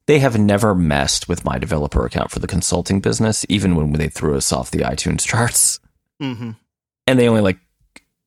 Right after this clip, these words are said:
Speaker 1: had an accident where they f-, somehow missed the review or something, right? See, it's funny 'cause you mentioned YouTube and, like, that just tr-,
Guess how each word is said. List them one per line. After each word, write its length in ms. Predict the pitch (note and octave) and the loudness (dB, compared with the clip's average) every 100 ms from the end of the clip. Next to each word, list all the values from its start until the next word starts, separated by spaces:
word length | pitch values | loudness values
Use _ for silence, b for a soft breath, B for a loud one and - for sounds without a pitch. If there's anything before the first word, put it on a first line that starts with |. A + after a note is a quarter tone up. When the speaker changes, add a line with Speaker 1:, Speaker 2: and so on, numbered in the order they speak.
| _ _ | _ _
Speaker 1:
had 180 | - A2 | -2 2
an 80 | G#2+ | 2
accident 580 | - F2+ - E2+ E2+ - | 2 0 -2 0 0 2
where 120 | D#2+ | 0
they 220 | D#2+ D2+ D2 | 0 0 0
f-, 300 | - - - _ | -4 -10 -12 _
somehow 400 | - A2 F2+ F2 C#2 | -2 0 2 0 0
missed 380 | C#2+ C#2+ - | 0 0 -2
the 80 | - | -4
review 320 | - C2 - - - | -4 -6 -6 -6 -10
or 120 | - | -8
something, 480 | - - - - - | -10 -8 -14 -14 -14
right? 340 | - A#1+ - - _ _ _ _ b b b b _ _ _ - | -10 -10 -10 -16 _ _ _ _ b b b b _ _ _ 0
See, 140 | E3 | 2
it's 100 | D3 | 4
funny 180 | E3 A#2 | 2 4
'cause 160 | G#2+ | 4
you 80 | A2+ | 4
mentioned 340 | A2+ B2+ A#2+ G2+ | 4 4 2 2
YouTube 420 | G#2 - D#2+ - | 2 2 0 2
and, 100 | E2+ | 2
like, 140 | E2 | 2
that 120 | G2 F2+ | 0 0
just 200 | - - | -2 0
tr-, 200 | - | 2